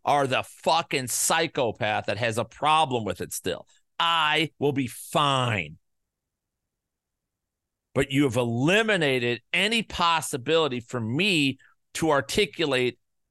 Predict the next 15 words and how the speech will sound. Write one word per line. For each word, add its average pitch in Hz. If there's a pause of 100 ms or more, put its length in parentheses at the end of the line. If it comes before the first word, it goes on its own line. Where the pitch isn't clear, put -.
(560)
the 165
right 147
way 143
to 135
go 127
about 123
it, -
'cause 127
I've 131
said 196
it - (180)
thirteen 185 (120)
thousand 170
motherfucking 151
times, 117